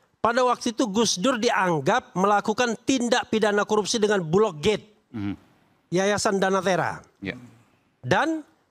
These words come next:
Speaker 1: itu dianggap sungguh-sungguh melanggar haluan daripada negara.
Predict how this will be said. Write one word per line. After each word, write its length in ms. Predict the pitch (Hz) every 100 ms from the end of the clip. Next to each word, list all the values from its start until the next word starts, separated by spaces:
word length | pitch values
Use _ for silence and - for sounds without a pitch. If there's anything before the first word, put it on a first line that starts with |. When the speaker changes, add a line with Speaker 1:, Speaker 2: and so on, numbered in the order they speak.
| _
Speaker 1:
itu 240 | 220 302
dianggap 520 | 240 247 208 214 254
sungguh-sungguh 840 | - - 294 262 269 - 262 247 269
melanggar 480 | 233 220 220 233 196
haluan 680 | - - 226 233 247 240 196
daripada 420 | 202 202 196 190
negara. 480 | 190 180 156 107